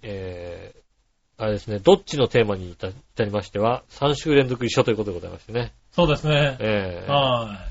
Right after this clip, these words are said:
Speaker 2: い。
Speaker 1: ねえ、なかなかね。
Speaker 2: ねえ、
Speaker 1: うん。
Speaker 2: しかも今週はね、今週のね、番組を聞いた人限定のね、
Speaker 1: そうですね。
Speaker 2: どっちもありますからね。
Speaker 1: 聞いた人限定のね、どっちも
Speaker 2: はい。
Speaker 1: ございますので、
Speaker 2: ぜひ送ってください。
Speaker 1: こちらもぜひね、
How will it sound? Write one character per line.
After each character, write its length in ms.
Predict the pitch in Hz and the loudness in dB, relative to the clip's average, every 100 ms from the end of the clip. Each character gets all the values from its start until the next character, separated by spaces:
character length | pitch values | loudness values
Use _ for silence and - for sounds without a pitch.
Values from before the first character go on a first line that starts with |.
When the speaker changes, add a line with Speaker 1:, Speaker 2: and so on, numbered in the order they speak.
| - 120 | -12 -12
Speaker 2:
い。 40 | |
Speaker 1:
ね 200 | 113 101 | -8 -6
え、 40 | 98 | -2
な 100 | 123 | 0
か 80 | 120 | 2
な 80 | |
か 140 | 107 117 | 2 2
ね。 80 | 135 | 2
Speaker 2:
ね 400 | 135 131 127 - | 2 -2 -6 -6
え、 40 | |
Speaker 1:
う 20 | |
ん。 20 | 117 | 0
Speaker 2:
し 80 | |
か 60 | 147 | 2
も 80 | 127 | 4
今 200 | 165 160 | 4 2
週 140 | 151 | 2
は 100 | 151 | 0
ね、 100 | 151 | 0
今 180 | 156 156 | 2 2
週 260 | 147 147 143 | 2 -2 -2
の 380 | 139 131 135 151 _ - | -2 -4 -4 -12 _ -6
ね、 180 | 151 147 _ _ _ _ _ | -4 -4 _ _ _ _ _
番 200 | 160 151 | 6 6
組 120 | 135 127 | 6 -4
を 40 | |
聞 140 | 123 | -2
い 40 | 151 | -2
た 100 | 143 | -2
人 220 | - 143 | 2 2
限 240 | 147 156 | 4 4
定 140 | 143 147 | 6 4
の 160 | 139 | 6
ね、 160 | 175 185 _ | 4 2 _
Speaker 1:
そ 120 | 240 | 8
う 20 | |
で 80 | 196 | 8
す 120 | - | 6
ね。 120 | 233 254 | 8 8
Speaker 2:
ど 60 | |
っ 40 | 170 | 8
ち 100 | 139 | 6
も 100 | 131 | 2
あ 40 | |
り 60 | 131 | 2
ま 100 | 123 | -2
す 80 | |
か 80 | 123 | 2
ら 100 | 123 151 | 2 2
ね。 60 | 180 | 2
Speaker 1:
聞 100 | 190 | 0
い 40 | |
た 100 | 170 | 0
人 240 | 208 175 | 0 4
限 180 | 147 147 | 4 4
定 120 | 135 | 2
の 80 | 143 | 0
ね、 160 | 160 175 | 0 2
ど 140 | 170 | 6
っ 20 | |
ち 20 | 156 | 10
も 60 | |
Speaker 2:
は 560 | 147 139 127 117 101 98 | 10 10 8 4 0 -6
い。 20 | 92 - _ _ - | -12 -20 _ _ 0
Speaker 1:
ご 120 | 156 | 4
ざ 120 | 151 | 6
い 60 | 139 | 6
ま 100 | 135 | 4
す 120 | 131 | 4
の 80 | 120 | 2
で、 60 | |
Speaker 2:
ぜ 100 | 147 | 4
ひ 200 | 151 147 | 2 0
送 80 | 127 | -4
っ 60 | 113 | -4
て 80 | - | -2
く 40 | |
だ 40 | 131 | 0
さ 0 | |
い。 20 | |
Speaker 1:
こ 60 | |
ち 40 | 113 | 2
ら 80 | 131 | 4
も 140 | 120 | 4
ぜ 80 | 127 | 2
ひ 400 | 104 95 95 117 | 0 -4 -14 -8
ね、 320 | 135 123 95 | -4 -2 -4